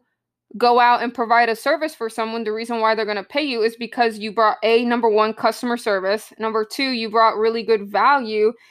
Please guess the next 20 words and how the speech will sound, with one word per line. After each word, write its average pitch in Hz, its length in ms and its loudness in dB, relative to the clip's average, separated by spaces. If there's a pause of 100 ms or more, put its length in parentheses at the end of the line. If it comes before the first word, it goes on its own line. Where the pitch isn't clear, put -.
(200)
And 240 160 2
the 240 60 2
fact 247 300 2
that 226 200 2
they 247 140 2
couldn't 247 300 -2
f-, - 100 -20
go 233 160 2
find 247 340 -2
it 247 100 -8
somewhere 240 340 -2
else 220 220 4
for 208 160 -6
cheaper 240 540 -2
or 220 460 2 (340)
more 240 200 0
expensive, 262 520 -2
and 240 160 -2
that 240 160 -2
they're 233 280 -2